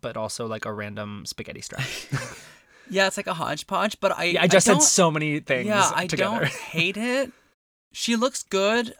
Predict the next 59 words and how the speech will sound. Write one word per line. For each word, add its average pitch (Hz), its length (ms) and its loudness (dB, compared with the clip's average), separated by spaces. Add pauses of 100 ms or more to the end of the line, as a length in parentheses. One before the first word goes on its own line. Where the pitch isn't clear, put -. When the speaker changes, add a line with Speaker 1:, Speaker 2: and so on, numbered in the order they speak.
Speaker 2:
I - 80 -4
feel 185 220 -4
like 214 120 -2
it - 160 -8
fits - 360 -8
her 202 120 0
well. 190 540 2
I, 165 180 -2
I 170 60 0
don't 185 300 -4 (120)
love 165 300 -2
the 190 80 -8
sleeves. 190 380 -4
It 175 80 -4
feel 175 200 -6
like 175 200 -6
it - 160 -12
actually 165 400 -4
kinda 196 180 -8
reminds 156 300 -6
me 175 100 -8
of, 147 140 -2
um, 127 400 -4 (480)
like, 151 180 -6
a 131 460 -2
Scooby-Doo, 156 680 -6
what's 147 140 -10
her 147 80 -10
name, 131 140 -4
Daphne? 170 680 -8 (600)
But, 156 100 -2
like, 143 80 0
Speaker 1:
Oh, 202 140 -2
okay. 185 100 2 (100)
Speaker 2:
pink. - 220 -20
Speaker 1:
You 185 160 0
know 190 140 2
what? 190 160 -2
Okay, 127 280 -10
you 147 120 -6
know 151 80 0
Speaker 2:
Like, 165 80 -4
without 175 140 2
Speaker 1:
what? 160 80 -2
Speaker 2:
the 165 60 -4
gloves, 139 440 -6
Speaker 1:
You 147 60 -4
Speaker 2:
you - 40 -4
Speaker 1:
know 135 60 -2
Speaker 2:
know? 131 60 2
Speaker 1:
what 139 100 -2
the 160 100 -2
reference 156 420 -4
actually? 143 480 -6
I, 135 200 -4
and 127 240 -10
yes 127 560 -8
to - 140 -8
that. - 280 -12